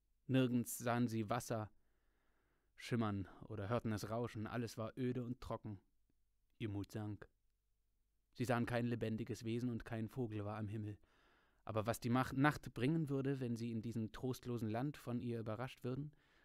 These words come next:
wagte sich keiner auszumalen. Plötzlich rief Gimli, der vorausgeeilt war, ihnen etwas zu. Er stand auf einer Kuppe und zeigte nach rechts. Sie eilten hinauf und sahen unter sich ein tiefes, schmales Flussbett.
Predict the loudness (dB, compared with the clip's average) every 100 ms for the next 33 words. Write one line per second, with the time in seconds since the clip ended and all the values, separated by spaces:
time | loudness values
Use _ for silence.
0 | _ -4 -4 -4 -6 -6 -4 -2 -2 -6
1 | -10 -8 -8 -8 -10 -14 -20 _ _ _
2 | _ _ _ _ _ _ _ _ _ _
3 | -2 0 0 0 2 2 6 6 6 4
4 | 0 -10 _ _ _ -2 2 4 4 2
5 | 2 2 4 4 6 8 6 4 -4 -4
6 | -2 -2 -2 -12 -18 -6 0 2 2 2
7 | 0 2 2 2 2 0 2 0 2 0
8 | -2 -6 -18 -20 _ _ _ -4 -2 0
9 | 4 6 6 4 2 4 4 6 4 0
10 | -2 -2 -4 -4 -6 -6 -6 -2 -2 0
11 | -4 -4 -6 -4 -6 -6